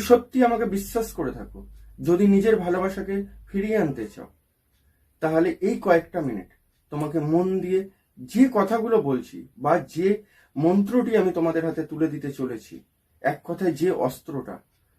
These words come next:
সেটাকে নাও। তাতে ভবিষ্যতে যদি তোমার ভালোবাসার জীবনে বা তোমার ভালোবাসার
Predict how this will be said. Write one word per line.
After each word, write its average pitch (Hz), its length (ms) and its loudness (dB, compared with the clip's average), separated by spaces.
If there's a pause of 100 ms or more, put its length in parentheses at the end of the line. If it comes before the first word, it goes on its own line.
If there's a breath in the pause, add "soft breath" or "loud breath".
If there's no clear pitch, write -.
(440)
সেটাকে 165 420 -2 (840)
নাও। 139 300 2 (2000)
তাতে 180 180 4 (160)
ভবিষ্যতে 220 580 0 (520)
যদি 262 280 6
তোমার 220 280 2
ভালোবাসার 175 480 0 (280)
জীবনে 151 360 -2 (500)
বা 165 200 0
তোমার 185 260 0
ভালোবাসার 170 440 0